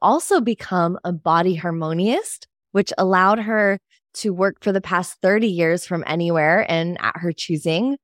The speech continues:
So bringing in that entrepreneurial spirit, she has have, spent her entire adult life in the alternative health world,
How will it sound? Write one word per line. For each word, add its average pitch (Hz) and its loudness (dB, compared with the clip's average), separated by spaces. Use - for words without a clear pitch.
So 165 0
bringing 214 2
in 202 2
that 185 4
entrepreneurial 214 0
spirit, 208 -4
she 233 0
has 220 -4
have, 214 -2
spent - -2
her 254 0
entire 220 0
adult 180 0
life 170 -2
in 170 -4
the 165 2
alternative 185 2
health 151 -6
world, 147 0